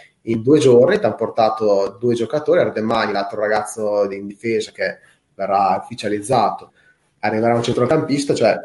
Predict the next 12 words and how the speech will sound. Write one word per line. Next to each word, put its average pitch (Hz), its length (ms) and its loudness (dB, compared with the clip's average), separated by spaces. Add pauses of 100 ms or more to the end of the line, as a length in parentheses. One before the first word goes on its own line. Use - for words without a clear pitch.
(400)
sta, - 320 -2
sta - 180 0
smentendo 151 560 4
coi 170 200 4
fatti, - 640 -4 (100)
ripeto, 120 340 -4
coi 123 160 -2
fatti, 120 380 -2
non 131 180 -2
con 127 120 -2
le 120 120 -2
parole, 151 520 2